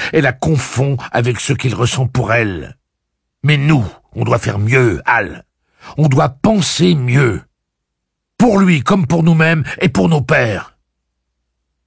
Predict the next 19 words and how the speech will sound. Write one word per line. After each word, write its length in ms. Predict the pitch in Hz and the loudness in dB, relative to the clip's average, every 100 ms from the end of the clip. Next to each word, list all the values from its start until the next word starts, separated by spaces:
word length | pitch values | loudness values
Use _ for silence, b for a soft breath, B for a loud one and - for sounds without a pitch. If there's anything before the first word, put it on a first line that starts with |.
| _ _ | _ _
Tu 140 | - | -6
la 120 | 95 92 | -4 -4
juges 300 | 90 107 101 | -2 -2 -2
notre 220 | 104 113 | -4 0
ennemi ? 360 | 120 170 196 _ _ _ _ _ _ _ _ _ _ _ _ _ _ _ | 2 2 0 _ _ _ _ _ _ _ _ _ _ _ _ _ _ _
Non. 680 | 127 208 208 185 127 85 - - _ _ _ _ _ _ _ _ _ | 2 4 2 0 -2 -6 -14 -20 _ _ _ _ _ _ _ _ _
Ce 120 | - 123 | -8 -4
serait 180 | - | -2
plus 140 | 170 196 | 0 2
facile 460 | 165 147 247 240 | 2 0 0 0
si 140 | 151 139 | -2 -2
elle 140 | 131 | 0
l'était. 580 | 123 110 185 196 139 - _ _ _ _ _ _ _ _ _ _ _ _ _ _ _ _ _ - | -2 0 2 2 0 -4 _ _ _ _ _ _ _ _ _ _ _ _ _ _ _ _ _ -12
Il 140 | 80 | -12
prit 160 | - 87 | -8 -8
une 200 | 82 82 | -6 -8
profonde 400 | 90 - 101 80 | -8 -8 -6 -6
inspiration, 680 | - - 73 71 - 98 95 _ _ _ _ | -6 -8 -8 -6 -8 -10 -14 _ _ _ _
expira, 580 | 90 - 78 65 82 | -12 -10 -8 -8 -10